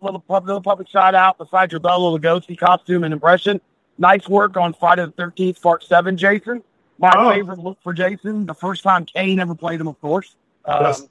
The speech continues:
Speaker 2: Thank you very much.
Speaker 1: but, you know, the, the true zombie Jason with the ribcage showing front and back. Very nice. Uh,
Speaker 2: Yes, thank you very much.
Speaker 1: Yeah, it's, it's a good follow, ladies and gentlemen. Follow him on Instagram. He,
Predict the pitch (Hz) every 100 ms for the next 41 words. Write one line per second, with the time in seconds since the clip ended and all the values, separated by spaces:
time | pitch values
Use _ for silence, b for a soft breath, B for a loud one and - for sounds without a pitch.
0 | _ _ _ 139 135 139 139 170 185 -
1 | - - 185 185 170 170 208 - 214 -
2 | 269 247 170 220 233 226 208 175 208 208
3 | - 170 165 151 151 196 185 185 175 -
4 | 185 175 156 _ 185 175 170 151 151 117
5 | - 156 143 117 - _ _ _ 120 120
6 | 117 - - 156 156 139 147 120 - _
7 | _ _ - 214 226 226 254 269 240 277
8 | 277 277 254 208 185 180 165 151 156 165
9 | 160 160 208 214 220 208 196 180 175 147
10 | 139 147 139 165